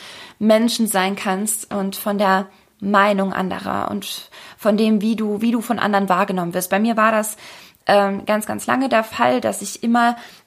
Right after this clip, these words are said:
dem nachgeeifert habe, ähm, was andere haben, das muss ich also auch haben und dann läuft das schon, was andere sagen, okay, das muss ich auch so sagen, das muss ich auch so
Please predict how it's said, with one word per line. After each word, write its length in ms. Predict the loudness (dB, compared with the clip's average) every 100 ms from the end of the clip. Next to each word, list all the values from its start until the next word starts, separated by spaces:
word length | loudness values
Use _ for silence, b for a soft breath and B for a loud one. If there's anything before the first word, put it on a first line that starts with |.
| -2
dem 140 | 2
nachgeeifert 760 | 2 2 0 0 0 -2 -8 -4
habe, 240 | -4 -4 -14 _ _ _
ähm, 440 | 0 0 0 -8 -10 _ _ _ _ _ _ -2
was 300 | 0 0 -2
andere 500 | -2 -2 -2 -4 0
haben, 580 | 2 2 2 -4 -4 -6 B B B -14
das 180 | -8
muss 160 | -6 -6
ich 180 | -6 -4
also 160 | -2
auch 320 | 2 2 2 2
haben 380 | 2 2 0
und 80 | -4
dann 120 | -6
läuft 300 | -2 -2 -2
das 140 | -8 -8
schon, 320 | -6 -4 -6 B B
was 180 | -8 -6
andere 380 | -4 -4 -4 -4
sagen, 760 | 0 0 2 0 -2 -2 -2 -4
okay, 300 | -6 -4 -4
das 160 | -4
muss 140 | -8 -8
ich 180 | -4
auch 220 | 0 0 0
so 180 | -4
sagen, 540 | -2 2 4 4 2 -6
das 160 | -8
muss 120 | -8 -8
ich 160 | -2
auch 220 | 0 0
so 420 | -2 -6 -2 -2